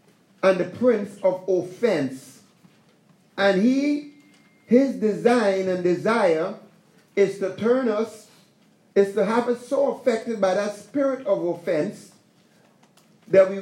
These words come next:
that we would be moved, we, that we would have a selfish motivation,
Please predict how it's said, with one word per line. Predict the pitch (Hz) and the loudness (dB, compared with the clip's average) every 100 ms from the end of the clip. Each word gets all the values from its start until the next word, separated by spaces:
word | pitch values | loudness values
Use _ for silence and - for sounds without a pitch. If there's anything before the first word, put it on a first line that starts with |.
| 196 190 | -8 4
that | 190 185 | 4 4
we | 190 | -4
would | 180 | -6
be | 175 180 | -6 -4
moved, | 202 262 226 202 180 | -2 0 0 -2 -6
we, | 185 | 0
that | 180 185 | 4 4
we | 185 | 2
would | 196 | -2
have | 208 185 | -2 -2
a | |
selfish | - 247 247 240 247 226 | -4 2 2 2 -4 -6
motivation, | 202 196 196 170 202 220 - 240 269 | -6 -6 -6 -2 -2 -2 -4 -4 -6